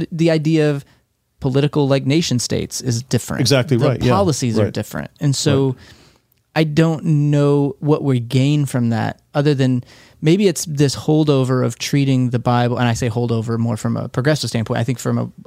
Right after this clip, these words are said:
Speaker 1: a more fundamentalist religious perspective, it is this,
Speaker 2: Mm-hmm.
Speaker 1: but thinking of the Bible as this authoritative thing
Speaker 2: Mm-hmm.
Speaker 1: out of which we have to ground all of our moral decisions in it.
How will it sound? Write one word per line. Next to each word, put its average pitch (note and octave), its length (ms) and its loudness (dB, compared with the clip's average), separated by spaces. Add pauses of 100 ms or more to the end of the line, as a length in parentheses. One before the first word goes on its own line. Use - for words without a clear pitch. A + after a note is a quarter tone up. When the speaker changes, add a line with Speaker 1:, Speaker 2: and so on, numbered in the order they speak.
Speaker 1:
a B2 40 -2
more B2 180 0
fundamentalist A#2 880 -2 (340)
religious B2+ 400 0
perspective, A2+ 460 -4
it A2 100 -2
is B2+ 220 0
this, G#2+ 260 -4 (220)
Speaker 2:
Mm-hmm. A#2+ 180 2 (100)
Speaker 1:
but C#3+ 200 -2
thinking D3 280 2
of B2+ 80 0
the B2+ 80 0
Bible A#2+ 280 0
as A#2 120 -2
this A#2+ 160 -2
authoritative C3 840 -2
thing A2 500 -2 (180)
Speaker 2:
Mm-hmm. B2+ 220 2 (460)
Speaker 1:
out C#3+ 220 4
of B2+ 160 2
which B2 340 -2
we C3 120 2
have B2+ 300 2
to B2 360 -2 (180)
ground C3 500 2 (100)
all C3 240 2
of A#2+ 120 -2
our A#2+ 100 0
moral A#2+ 320 0
decisions A2 460 -2
in G#2+ 140 -4
it. - 200 -16